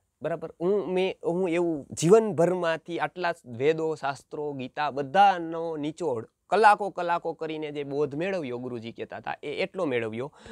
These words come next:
કે પરમાત્મા તરફ આપણે એકવાર શ્રદ્ધા રાખીને જોઈ. આપણી ટ્રાયલ ય હોઈ શકે શ્રદ્ધાની, એ આપણી ટ્રાયલ હોય, આપણે પરમેનન્ટ નથી રાખવી,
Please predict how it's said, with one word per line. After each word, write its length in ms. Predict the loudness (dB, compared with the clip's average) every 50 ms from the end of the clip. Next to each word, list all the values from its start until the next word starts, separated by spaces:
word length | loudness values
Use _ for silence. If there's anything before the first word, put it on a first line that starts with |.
| -10 -4 -2
કે 80 | -2
પરમાત્મા 640 | 0 0 0 2 4 4 2 2 2 -2 -2 -2 -2
તરફ 300 | -2 -2 -2 -2 -2 -2
આપણે 380 | -4 -4 -2 0 0 0 0 -2 -8 -20 -20 _ _ 4
એકવાર 320 | 4 4 4 4 0 0 -2
શ્રદ્ધા 420 | 0 2 2 4 4 4 4 2
રાખીને 440 | 0 -2 -8 -12 -12 -10 -10 -10 -10
જોઈ. 260 | -10 -10 -10 -12 -12 _ _ _ _ _ _ _ _ _ _ _ _ 2
આપણી 300 | 2 2 2 2 -4 -2
ટ્રાયલ 400 | 2 6 6 8 8 8 8 6
ય 100 | 6 4
હોઈ 180 | 4 0 0
શકે 240 | -2 -4 -8 -10 -10
શ્રદ્ધાની, 600 | -10 -6 -4 -4 -4 -4 -6 -10 -8 -10 -10 -10
એ 100 | -12 -14 _ _ _ _ _ _ _ _ _ _ _ -6
આપણી 200 | -4 -2 -4 -2
ટ્રાયલ 360 | 0 4 4 4 4 4 2
હોય, 180 | -2 -6 -10 -14 _ _ _ _ 0
આપણે 200 | 0 2 2 2
પરમેનન્ટ 580 | 2 2 2 4 4 4 6 4 4 2 0 -4
નથી 180 | -6 -8 -10
રાખવી, 360 | -12 -12 -14 _ _ -20 _